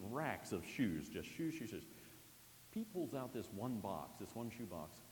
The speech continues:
It's his desk. Inside, he had thank you notes, and, and, uh, he had stamps and envelopes, and he had a, a pen in there. And what he did is he says, "I sell her,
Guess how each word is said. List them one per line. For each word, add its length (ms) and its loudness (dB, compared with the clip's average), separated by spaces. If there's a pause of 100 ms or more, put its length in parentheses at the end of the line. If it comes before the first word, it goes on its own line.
(200)
It's 160 -2
his 180 -2
desk. 440 -2 (1160)
Inside, 480 2
he 80 2
had 240 0
thank 280 -2
you 80 2
notes, 380 0
and, 220 0 (120)
and, 320 0
uh, 220 -2 (420)
he 140 4
had 200 2
stamps 560 -2
and 120 0 (160)
envelopes, 600 0
and 160 0
he 180 2
had 240 2
a, 240 2
a 80 0
pen 380 0
in 80 -2
there. 160 -4 (300)
And 120 -2
what 80 -4
he 100 -4
did 200 -2
is 120 -6
he 60 -8
says, 240 0
"I 100 -2
sell 260 0
her, 100 -2